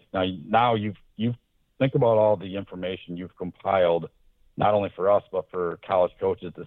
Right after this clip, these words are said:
see. So they've seen you as a seventh grader. Now they see you in eleventh grade.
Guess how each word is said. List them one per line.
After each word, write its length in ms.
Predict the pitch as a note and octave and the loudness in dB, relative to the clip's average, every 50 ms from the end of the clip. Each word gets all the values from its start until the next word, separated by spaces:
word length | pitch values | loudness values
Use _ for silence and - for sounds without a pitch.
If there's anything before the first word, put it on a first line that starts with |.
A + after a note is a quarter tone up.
| - - | -16 -14
see. 180 | - - - - - | -14 -12 -14 -8 -6
So 80 | - E2+ | -2 0
they've 180 | F#2+ G2+ G#2+ - _ _ | 2 0 0 -2 _ _
seen 200 | A#2 A2+ A2 G#2+ | 0 2 2 4
you 140 | G#2 G2+ F#2+ | 4 2 2
as 80 | F#2 D#2+ | 0 0
a 80 | E2+ - - | -4 -2 0
seventh 280 | A#2 A2+ G#2 G2+ G2 - | 2 2 2 0 -4 -6
grader. 300 | - G2 F#2+ F#2+ F2+ F#2 | -4 -2 -2 -2 -2 -4
Now 180 | F#2 F#2+ F#2 G2 | -2 -2 0 0
they 160 | F#2 F#2 - - | 0 -2 -6 -8
see 80 | F#2+ F#2+ | -8 -8
you 180 | F#2+ F#2+ F#2 | -6 -6 -6
in 160 | E2+ F2 F2 E2 | -6 -8 -8 -4
eleventh 380 | F#2+ G#2 A#2 A#2 A2+ G2+ - - | 0 0 2 2 0 -2 -4 -4
grade. 300 | F#2+ F#2 F#2 F#2 D#2 | -4 -4 -4 -4 -8